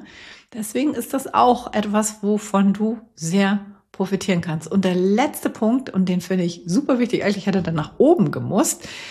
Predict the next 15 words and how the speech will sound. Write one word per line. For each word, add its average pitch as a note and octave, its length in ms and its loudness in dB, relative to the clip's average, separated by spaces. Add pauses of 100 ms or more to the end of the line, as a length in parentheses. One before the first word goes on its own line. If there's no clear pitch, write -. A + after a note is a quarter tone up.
(600)
ist, C#4 460 2
dass A3+ 500 2
Sinn A#3 580 4
wie A3+ 280 0
so G#3+ 220 2
ein G#3 680 6
Schutzschild - 1300 4
für A#3 340 -2
deine G#3 280 4
Gesundheit E3+ 680 -4
wirkt. - 400 -8 (260)
Ja, G#3+ 280 -2
also G#3 320 2 (340)
wenn A3 400 2
wir A3+ 380 0